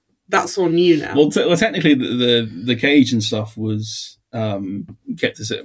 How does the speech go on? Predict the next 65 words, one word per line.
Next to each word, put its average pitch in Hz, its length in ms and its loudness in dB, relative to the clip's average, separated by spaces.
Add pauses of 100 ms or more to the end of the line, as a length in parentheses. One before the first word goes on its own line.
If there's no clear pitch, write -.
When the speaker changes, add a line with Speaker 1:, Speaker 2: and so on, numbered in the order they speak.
Speaker 2:
was, 107 280 -6
it 143 120 4
was, 147 160 6
it 151 80 4
was 156 160 2
confirmed 175 340 0
with 123 80 0
the 107 60 -2
judges, 113 280 0
but 95 100 -6
it - 60 -12
was 107 140 -6
kept - 200 -4
a 110 60 -20
secret 98 360 -10
until 104 240 -10
that - 240 -8
fight - 160 -8 (100)
happened. - 320 -18
They 120 120 -2
did, 135 260 2 (340)
so 143 140 2
they, 143 120 4
they 127 140 2
did, 139 220 2
they 123 100 2
did 143 300 4
have 123 240 -4
another 113 260 0
one 104 220 -6
which 104 240 -14
was 104 440 -10 (460)
purely 117 320 0
defensive, 107 540 -8
which 98 160 -14
was 107 100 -8
essentially 107 420 -10
a 104 60 -14
giant 104 380 -12
tire 104 560 -10
around - 320 -18
it, - 160 -14 (500)
but - 120 -8
that 95 160 -8
never 87 200 -12
got, 87 280 -14
I 113 60 -8
don't, 92 260 -10
I 107 60 -10
think 101 160 -12
that 101 140 -4
either 101 100 -10
didn't 104 180 -8
get - 160 -6
approved 92 320 -10
or 92 60 -18
just - 180 -20
didn't 107 160 -20
get - 160 -20
shown 110 340 -14 (300)
on - 120 -20
T 73 160 -20
V 71 280 -14
at - 80 -20
all, - 140 -20